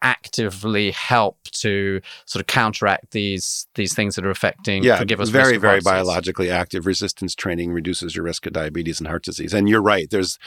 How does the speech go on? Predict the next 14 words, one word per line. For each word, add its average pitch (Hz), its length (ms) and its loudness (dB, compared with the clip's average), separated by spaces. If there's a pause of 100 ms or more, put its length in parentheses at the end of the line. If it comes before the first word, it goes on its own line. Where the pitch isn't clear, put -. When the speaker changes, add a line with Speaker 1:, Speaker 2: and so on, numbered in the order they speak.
(200)
Speaker 2:
the 110 100 4
group 113 240 4
of 95 160 2 (140)
seventeen 104 680 0
to 92 100 0
twenty-five-year-olds 92 840 0
or 80 200 -8
whatever 92 340 0
that 85 160 -2
are 92 80 2
doing 98 340 2
it 85 200 -2
to, 87 180 -2
for 85 240 -4